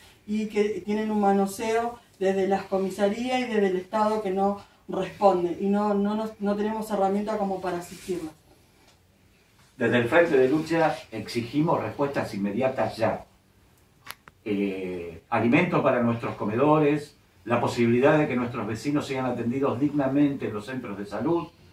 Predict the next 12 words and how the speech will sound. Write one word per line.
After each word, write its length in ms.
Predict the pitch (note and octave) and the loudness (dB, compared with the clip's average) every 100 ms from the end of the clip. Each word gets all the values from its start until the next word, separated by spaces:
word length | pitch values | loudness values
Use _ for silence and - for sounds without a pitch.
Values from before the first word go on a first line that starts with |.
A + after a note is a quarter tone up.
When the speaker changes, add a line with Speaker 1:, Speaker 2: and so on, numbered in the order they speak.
| _ _ _ _ _ | _ _ _ _ _
Speaker 2:
y, 560 | A2+ A2+ G#2+ G#2 G2 F#2+ _ _ | -2 0 2 0 0 -4 _ _
y 100 | A#2+ | -2
resolver 760 | A#2+ B2+ A#2+ A#2+ D3 E3 E3 - - | 0 0 2 4 6 4 2 -6 -2
las 220 | B2 - | 0 0
cuestiones 760 | B2+ A#2 C#3 D#3+ D#3+ C#3+ - - - | -2 -4 0 2 4 4 2 -12 -4
más 360 | B2+ D#3 C#3+ | 4 6 6
elementales 720 | D3+ C#3 C3 C3 D#3+ D3+ B2+ A#2+ | 4 4 4 2 6 6 6 2
para 200 | A#2 G#2+ | -2 -2
que 80 | G2+ | -4
podamos 360 | A2+ D3+ C#3+ | 0 2 0
seguir 280 | A#2 G#2+ B2+ | -2 -4 -2
avanzando, 840 | A#2+ A2 A2+ C3+ C3 B2 A2+ - | 0 0 0 0 0 0 -4 -6